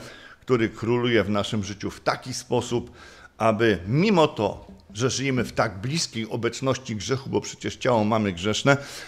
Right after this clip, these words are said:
abyśmy mogli zwa-, być zwycięzcami nad grzeszną ludzką naturą poprzez to,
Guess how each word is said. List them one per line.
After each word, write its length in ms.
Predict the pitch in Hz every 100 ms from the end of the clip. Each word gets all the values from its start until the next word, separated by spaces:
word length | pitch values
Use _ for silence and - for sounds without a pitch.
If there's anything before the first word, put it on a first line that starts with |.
| -
abyśmy 680 | 131 120 147 - 131 123 123 - -
mogli 580 | 120 123 113 101 101 92 - -
zwa-, 380 | 107 101 127 117
być 240 | 98 120
zwycięzcami 1000 | 92 123 131 120 110 - 170 156 113 120 123 - - -
nad 480 | 113 135 135 - - - -
grzeszną 480 | 101 95 127 - 117
ludzką 360 | 117 120 - 110
naturą 460 | 104 - 123 104
poprzez 580 | 90 165 185 - 165 -
to, 340 | 117 117 110